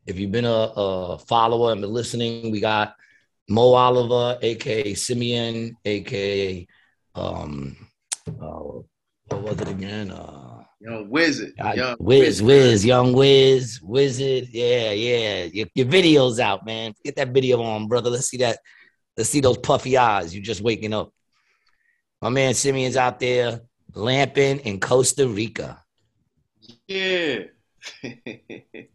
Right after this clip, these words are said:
Speaker 1: You motherfucker.
Speaker 2: Yeah, yeah, yeah. That one.
Speaker 1: I'm so glad you on, dude. I figured you were knocked.
Speaker 2: Nah, you know what it is? Um, th-, we two hours earlier than you guys. So sometimes when, when, when I hear eleven o'clock,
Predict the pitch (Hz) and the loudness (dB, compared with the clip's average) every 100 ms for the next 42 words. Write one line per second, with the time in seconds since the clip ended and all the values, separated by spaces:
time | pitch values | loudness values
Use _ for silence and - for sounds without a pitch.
0 | 95 - - 95 101 107 - - 104 104 | -20 -14 -12 -12 -12 -12 -14 -14 -10 -8
1 | 104 107 101 92 104 87 82 76 _ _ | -4 -2 -2 -4 -8 -10 -14 -18 _ _
2 | _ _ _ _ 110 131 139 131 139 139 | _ _ _ _ -16 -10 -10 -8 -6 -6
3 | 123 123 139 123 85 - 58 123 113 101 | -6 -6 -6 -6 -12 -18 -18 -8 -6 -2
4 | 131 120 135 139 131 139 147 143 120 131 | 0 2 4 4 2 0 2 0 0 0
5 | 135 147 156 135 131 98 120 131 175 - | 0 -2 -6 -4 -4 -4 -2 -2 -4 -16
6 | - _ _ _ _ _ - 160 160 156 | -20 _ _ _ _ _ -4 0 2 0
7 | 170 165 156 156 175 170 - _ _ 127 | -2 -2 -4 -2 -2 -2 -6 _ _ -6
8 | 131 123 101 101 - - 147 - 170 - | -4 -6 -10 -14 -14 -12 -12 -10 -8 0
9 | 147 147 135 120 - _ - 147 160 147 | 0 0 -4 -8 -14 _ -6 -4 -4 -4
10 | 143 120 107 107 101 98 87 104 - 123 | -4 -6 -8 -12 -8 -8 -8 -12 -14 -12
11 | - 135 120 117 110 101 - 104 104 - | -6 -6 -6 -10 -12 -14 -18 -18 -18 -18
12 | 98 110 113 117 98 107 123 113 104 - | -14 -14 -12 -12 -8 -4 -4 -6 -10 -2
13 | 131 113 98 | 0 0 -4